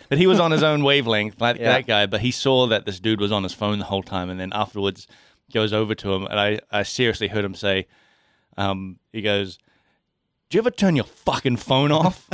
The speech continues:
Speaker 2: <laughs>
Speaker 1: And then the dude, the dude looked so hurt.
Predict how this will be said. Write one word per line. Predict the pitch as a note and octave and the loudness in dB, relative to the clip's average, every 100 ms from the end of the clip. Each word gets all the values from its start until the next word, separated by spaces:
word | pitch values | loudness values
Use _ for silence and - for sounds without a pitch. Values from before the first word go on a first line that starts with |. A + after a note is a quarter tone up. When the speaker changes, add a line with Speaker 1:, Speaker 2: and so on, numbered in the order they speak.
| - | -4
Speaker 2:
<laughs> | C4 - - D4 - - - - - E4+ F4+ F#4 - _ _ _ - | -6 -6 -6 -6 -6 -12 -8 -8 0 2 4 2 -2 _ _ _ 0
Speaker 1:
And | C#3+ | 2
then | E3 | 4
the | E3 | 2
dude, | D#3+ F#3 F#3 F3+ | 4 4 4 0
the | |
dude | D#3 G3+ G3 | 0 0 2
looked | F#3 F#3+ _ - _ _ _ _ - | 0 -2 _ -20 _ _ _ _ -10
so | - E3+ D#3+ E3 C#3+ _ _ - | -2 0 2 0 -4 _ _ -10
hurt. | C#3 D#3+ C3 G#2+ | 0 2 2 0